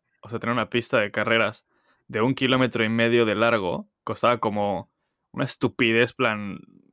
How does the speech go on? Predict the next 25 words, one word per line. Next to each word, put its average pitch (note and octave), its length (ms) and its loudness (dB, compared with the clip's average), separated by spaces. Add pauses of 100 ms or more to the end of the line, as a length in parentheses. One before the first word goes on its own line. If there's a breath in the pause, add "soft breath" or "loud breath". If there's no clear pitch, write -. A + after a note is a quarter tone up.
(160)
un C3 280 -4
millón B2 480 0
de G#2 560 2
dólares G#2+ 640 2
o G2 180 -4
más, G#2+ 400 -2
o - 60 -14
sea, A2 280 0
o G#2+ 60 -12
sea, G2+ 440 -2 (640 soft breath)
porque A2+ 240 0
no A#2 80 2
es B2 80 -2
cualquier B2 360 2
pavimento B2+ 640 2
y A#2+ 60 2
tienes, A#2 300 -2
¿sabes? - 220 -4
Tienes B2+ 180 -4
que A2 120 -6
peraltarla, A#2+ 960 2
tienes A2+ 300 -4
que, G#2+ 240 -4
o - 60 -18
sea, G2+ 400 -4